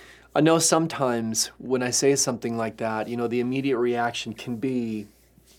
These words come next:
"Well, what if the authority structure is ungodly? And what if the authority structure is exploitative?"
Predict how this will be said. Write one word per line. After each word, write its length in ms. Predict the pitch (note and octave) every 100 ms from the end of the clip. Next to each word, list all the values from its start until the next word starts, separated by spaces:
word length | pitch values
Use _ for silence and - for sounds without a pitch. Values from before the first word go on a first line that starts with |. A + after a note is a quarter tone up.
| _ _ - _ _ _ _ _ -
"Well, 120 | C#3
what 200 | C#3+ D3
if 160 | D3 -
the 360 | C3+ B2 A#2+ -
authority 760 | B2+ - B2+ C#3 C3 G#2+ G#2 -
structure 840 | - A#2+ G#2+ - A2+ G#2 G2+ G2+ A2+
is 420 | A2 G#2 G#2 -
ungodly? 840 | A#2 A2 A2+ A#2 G#2 G#2 F#2+ F#2+ F#2+
And 280 | F#2+ F#2+ F2+ _ _ _ _ _ _ _ _ _ _ - -
what 300 | A2+ B2 B2
if 360 | B2+ A#2+ - -
the 200 | A2+ A2+
authority 680 | G#2+ B2 A#2 A#2 A2+ A2 - - - - -
structure 720 | - - C3 - A#2+ A2 G#2+
is 260 | G#2+ B2 G#2+
exploitative?" 1080 | A#2+ - - A2 G#2+ B2 A#2 A2 G#2 G2+